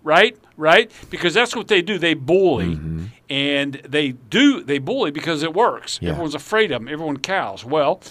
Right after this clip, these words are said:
Speaker 1: the school board at Miami-Dade, elections matter, Pastor.
Speaker 2: Yes, they do.
Speaker 1: You know what?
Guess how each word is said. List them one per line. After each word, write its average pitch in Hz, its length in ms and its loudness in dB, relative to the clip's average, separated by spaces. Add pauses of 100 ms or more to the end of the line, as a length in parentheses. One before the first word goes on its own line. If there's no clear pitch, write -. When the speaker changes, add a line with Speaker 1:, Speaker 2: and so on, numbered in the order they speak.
(400)
Speaker 1:
the 147 480 0
school 269 360 0
board 156 400 4
at 131 100 -6
Miami-Dade, 175 920 0 (280)
elections 190 540 0
matter, 190 540 4 (400)
Pastor. 123 520 -4
Speaker 2:
Yes, 78 200 -8
they 82 100 -4
do. 185 260 -2
Speaker 1:
You 156 100 -2
know 160 160 2
what? 185 320 6